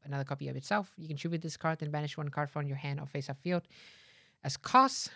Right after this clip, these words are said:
special summon one, uh, monster, uh, from your hand or deck based on the banish card. Monster, Mutant Beast, Spell,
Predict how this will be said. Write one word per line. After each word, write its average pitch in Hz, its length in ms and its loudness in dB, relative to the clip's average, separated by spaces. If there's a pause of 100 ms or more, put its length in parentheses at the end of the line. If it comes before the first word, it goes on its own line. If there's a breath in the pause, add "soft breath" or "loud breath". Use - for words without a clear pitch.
special 254 340 2
summon 185 400 4
one, 175 460 6 (840)
uh, 147 360 4
monster, 143 1000 2 (240)
uh, 135 280 0
from 143 220 0
your 143 100 2
hand 143 260 0
or 143 100 -4
deck 135 320 -8 (440)
based 151 220 2
on 147 120 -2
the 131 60 -2
banish 143 380 0
card. - 260 -12 (480)
Monster, 165 760 2 (840)
Mutant 147 340 0
Beast, - 640 -4
Spell, 165 540 2